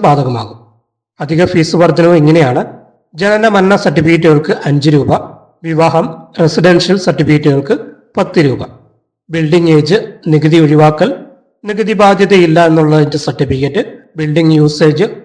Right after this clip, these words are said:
floor and roof, ഉടമസ്ഥത സർട്ടിഫിക്കറ്റുകൾക്ക് പത്ത് രൂപ, ലൈസൻസ് അപേക്ഷകൾക്കും പുതുക്കലുകൾക്കുമായിട്ട് പത്ത് രൂപ, കെട്ടിട പെർമിറ്റ് സേവനങ്ങൾക്ക് പത്ത് രൂപ, വസ്തുനികുതി സംബന്ധിച്ച സേവനങ്ങൾക്ക് പത്ത് രൂപ,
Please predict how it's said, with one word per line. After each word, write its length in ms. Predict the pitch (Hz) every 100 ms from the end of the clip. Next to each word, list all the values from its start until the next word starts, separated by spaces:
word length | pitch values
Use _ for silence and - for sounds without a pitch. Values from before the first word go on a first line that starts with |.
| _
floor 240 | - 220 220 208
and 120 | 190 196 170 165
roof, 240 | 170 - 165 - - - _ -
ഉടമസ്ഥത 460 | 196 208 - 196 202 -
സർട്ടിഫിക്കറ്റുകൾക്ക് 720 | - 165 160 156 151 147 240 - -
പത്ത് 260 | 170 151
രൂപ, 160 | 127 110 - - _ _ _ -
ലൈസൻസ് 420 | 156 160 180 175 180
അപേക്ഷകൾക്കും 580 | 151 165 180 165 160 170
പുതുക്കലുകൾക്കുമായിട്ട് 880 | 156 151 175 160 156 151 147 135 131 269 - -
പത്ത് 260 | - 143 131
രൂപ, 140 | 123 151 - - _ _ -
കെട്ടിട 240 | 220 214 226 208
പെർമിറ്റ് 400 | 196 208 208 208 190
സേവനങ്ങൾക്ക് 580 | 170 165 156 143 113 - - _ -
പത്ത് 200 | 135 151 139
രൂപ, 140 | 135 208 - - _ _ _ -
വസ്തുനികുതി 580 | 202 - 226 214 202 208 -
സംബന്ധിച്ച 360 | 175 175 170 170
സേവനങ്ങൾക്ക് 540 | 156 151 151 143 143 - 160
പത്ത് 220 | - 147
രൂപ, 120 | 120